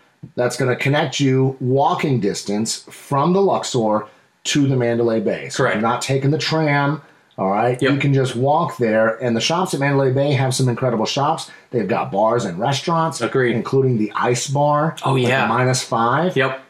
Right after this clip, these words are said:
Speaker 1: Go in there, and the whole thing is made of ice. I mean, that thing is
Speaker 2: It is.
Speaker 1: amazing. Um, pay a certain fee, you get drinks, you get a coat.
Speaker 2: Uh-huh.
Speaker 1: You know, there's beautiful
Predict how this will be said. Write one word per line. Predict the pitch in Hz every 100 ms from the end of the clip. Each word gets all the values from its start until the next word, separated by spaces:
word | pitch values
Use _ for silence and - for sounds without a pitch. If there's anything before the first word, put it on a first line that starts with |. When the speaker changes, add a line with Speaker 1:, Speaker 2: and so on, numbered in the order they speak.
| _
Speaker 1:
Go | 135 131
in | 127
there, | 127 135 147
and | 127
the |
whole | 101 - 113 123
thing | - 113 110
is | 107
made | 101 95
of | 85
ice. | 95 110 120 -
I |
mean, | 98 87
that | 87 104
thing | 127 120
is | 117 - - 110 135 - - 113
Speaker 2:
It | -
is. | 131 110 120
Speaker 1:
amazing. | 123 127 135 147 170 - - - -
Um, | - 110 107 104 104 104 101 117
pay | 131 123
a | 117
certain | - 127 110 117
fee, | - 131 131
you | 127 101
get | 101 85
drinks, | 104 131 135 131 -
you | 101
get | 98
a |
coat. | - - 135 135 139 139 - -
Speaker 2:
Uh-huh. | 120 127
Speaker 1:
You | 143
know, | 113
there's | 110 107 98
beautiful | - 117 123 127 131